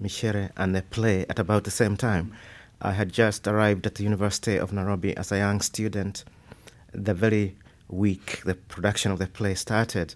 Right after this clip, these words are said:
and one of my friends, the late Wahome Mutahi, invited me to join him and become one of the extras playing Mau Mau on the play. <laughs> Um, so one of the challenges, obviously, now has been my own closeness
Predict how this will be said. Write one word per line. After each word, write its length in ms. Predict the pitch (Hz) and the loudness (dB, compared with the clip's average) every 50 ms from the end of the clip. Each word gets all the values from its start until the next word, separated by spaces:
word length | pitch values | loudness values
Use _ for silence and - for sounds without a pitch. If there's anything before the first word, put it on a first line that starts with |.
| - - - - - - - - - | -20 -20 -20 -20 -20 -20 -20 -18 -10
and 320 | - 101 95 90 90 87 - | -6 -4 -2 -2 -2 -4 -6
one 360 | - 50 73 110 110 113 113 | -6 -4 0 2 4 4 4
of 120 | 101 92 - | 2 2 0
my 140 | 101 95 | -4 -4
friends, 580 | 95 - - 131 135 123 110 101 95 - - - - - | -4 -4 0 2 4 4 4 4 2 0 -4 -8 -10 -10
the 160 | - 98 104 104 | -6 -2 0 2
late 160 | 107 110 - | 2 2 2
Wahome 480 | - 101 95 90 104 101 104 104 95 | 2 2 2 2 2 2 2 2 2
Mutahi, 380 | 90 - - 110 104 101 101 95 - - - - - - - - - - | -2 -2 -2 -2 -2 -2 -4 -6 -8 -14 -20 -20 -20 -20 -20 -18 -8 -4
invited 520 | 104 95 90 - 101 101 101 - 101 87 | -4 -2 0 2 0 0 2 0 0 2
me 80 | 104 95 | 2 0
to 140 | - 95 | 0 -2
join 320 | 85 - 113 107 110 113 104 | 0 2 4 6 6 6 4
him 340 | 92 101 98 95 92 92 - - - - - - - - | 2 0 0 0 -2 -2 -6 -10 -18 -20 -20 -20 -12 -6
and 280 | - 95 92 90 90 87 | -2 0 2 2 0 0
become 380 | - - - - 101 95 98 | -2 -4 -2 0 2 4 4
one 160 | 101 101 98 98 | 4 4 4 4
of 60 | 87 | 4
the 80 | 92 | 4
extras 720 | 92 98 98 - - - - 104 82 73 90 - - - - - | 4 2 4 2 0 0 0 -2 -2 -2 -2 -4 -6 -8 -10 -6
playing 440 | - 95 90 87 90 92 82 87 87 - - - - - | 0 2 2 4 4 4 2 0 -2 -6 -8 -8 -2 4
Mau 180 | 98 98 95 | 6 8 8
Mau 280 | 95 101 101 95 85 87 | 8 8 8 8 8 6
on 160 | 85 87 90 | 6 4 4
the 120 | 92 87 | 2 2
play. 300 | - - 143 127 95 85 - - | 2 4 4 4 4 2 -2 -4
<laughs> 60 | - - - - - 214 - - - - - | -8 -8 -8 -8 -12 -12 -12 -12 -10 -2 2
Um, 300 | 113 104 104 107 101 - - | 2 4 4 2 0 -2 -6
so 260 | - - - 131 120 | -6 2 4 6 6
one 240 | 117 110 131 143 147 | 8 8 8 10 10
of 80 | 160 120 | 8 8
the 80 | 127 | 6
challenges, 560 | 117 - - 139 135 135 131 127 110 107 92 | 4 4 4 4 6 6 6 6 6 2 2
obviously, 480 | 117 113 110 107 113 107 - - 104 98 | 2 0 2 2 2 0 0 0 -2 0
now 400 | 101 101 107 117 127 123 110 101 | 0 0 0 0 0 2 0 0
has 220 | 95 98 98 90 | 0 -2 -4 -4
been 380 | 87 95 107 107 107 104 104 101 - - - - - - | -2 0 2 2 2 2 0 -2 -4 -10 -20 -20 -14 -4
my 180 | - 104 104 110 | 0 2 4 6
own 180 | 113 113 107 | 6 6 4
closeness 680 | - - - 110 104 104 - - 107 101 101 92 - | 2 0 0 2 2 2 2 2 2 0 0 0 -2